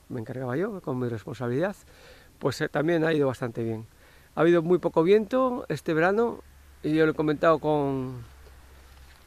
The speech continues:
con otros navegantes también, y todos coinciden que este verano ha habido poco viento, no sabemos por qué. Viento térmico, el que se forma cuando se calienta la tierra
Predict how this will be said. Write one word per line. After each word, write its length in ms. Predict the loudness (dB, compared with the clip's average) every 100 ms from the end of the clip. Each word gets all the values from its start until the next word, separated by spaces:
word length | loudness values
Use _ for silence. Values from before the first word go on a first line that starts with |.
| -10
con 480 | -2 2 2 2 0
otros 220 | 0 -2
navegantes 500 | 0 2 2 0 -2
también, 340 | -2 0 2 2
y 40 |
todos 200 | 0 -2
coinciden 400 | -2 -2 -2 -2
que 60 | -2
este 160 | 0
verano 260 | 2 4 2
ha 40 |
habido 220 | 2 2 -2
poco 220 | -2 0
viento, 300 | 0 -2 -2
no 300 | -2 -4 -4
sabemos 380 | -4 -4 -4 -8
por 180 | -12
qué. 120 | -8 -2
Viento 300 | 0 0 0
térmico, 460 | 0 0 0 0
el 80 | -2
que 100 | -2
se 120 | -6
forma 380 | 0 2 4 2
cuando 220 | 0 -2
se 100 | -2
calienta 380 | 0 0 2 2
la 120 | 2
tierra 400 | 2 2 2 -4